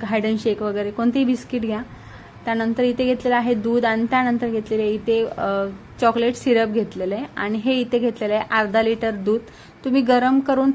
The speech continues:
थंड करून घेतलात तरी चालेल. गरम करून पहिल्यांदा करून घ्यायचं, नंतर ते नॉ-, नॉर्मल टेम्परेचरवरती ठेवायचं, नंतर ते आपण फ्रीजमध्ये ठेवून थंड करू शकतो. आणि हे बिस्किट इथे घेतलेले आहेत.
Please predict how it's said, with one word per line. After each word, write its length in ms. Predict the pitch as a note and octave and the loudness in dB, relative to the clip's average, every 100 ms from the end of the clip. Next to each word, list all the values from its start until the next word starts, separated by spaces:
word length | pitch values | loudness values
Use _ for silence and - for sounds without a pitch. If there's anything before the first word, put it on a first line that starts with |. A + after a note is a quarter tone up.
| - | 2
थंड 240 | B3 A#3 | 2 4
करून 420 | A#3+ A#3+ A#3+ A#3+ | 2 0 0 2
घेतलात 280 | A#3+ A3 A3 G#3+ | 0 0 -4 -2
तरी 180 | G#3+ G#3+ | -2 -2
चालेल. 380 | G#3+ G3 G3+ G#3 | 0 -2 -2 0
गरम 280 | G#3+ A3 A3+ | 0 2 0
करून 220 | A3+ G#3 | -2 -4
पहिल्यांदा 380 | A3 G#3 G#3+ A3 | -4 -2 -2 -2
करून 280 | A3+ A3+ | 0 0
घ्यायचं, 300 | A3+ G3 F#3 | 0 -2 -2
नंतर 260 | G#3+ G3+ G#3+ G#3+ | -4 -4 -4 -4
ते 80 | A3+ | -4
नॉ-, 300 | G#3+ - G#3 | -4 -4 -4
नॉर्मल 520 | G#3 G3+ G3+ G#3 A3+ A#3 | -2 -2 -2 -4 -4 -4
टेम्परेचरवरती 760 | G#3+ A3 G#3+ A#3 A3+ A3 - | -4 -2 -2 -2 -2 -4 -8
ठेवायचं, 540 | A3 A#3+ G#3 F#3 F#3+ B3+ - - - - - | -4 -2 -2 -4 -8 -10 -12 -20 -20 -20 -10
नंतर 340 | A3 A3 A#3+ A#3 | -6 -4 -4 -2
ते 60 | A#3+ | -2
आपण 240 | A#3 A#3+ | 0 -2
फ्रीजमध्ये 640 | B3 B3+ B3 A#3 A#3 A3+ | 0 2 2 2 -2 -2
ठेवून 280 | A#3 A#3+ A#3 B3 | -2 0 0 2
थंड 220 | A#3+ A3+ | 2 2
करू 260 | A3 A3 A3 | 0 0 -2
शकतो. 380 | A3 G3 - A#3+ - - - - - - - | -4 -10 -8 -8 -10 -18 -20 -20 -20 -20 -16
आणि 240 | - G3+ G#3 | -10 -6 -4
हे 260 | A3 A#3+ | -2 0
बिस्किट 400 | A#3 A#3 - B3+ | 0 -4 -4 -4
इथे 180 | B3+ B3 | -2 0
घेतलेले 420 | B3 B3 B3 A#3+ | 2 2 2 0
आहेत. 120 | A#3+ | 0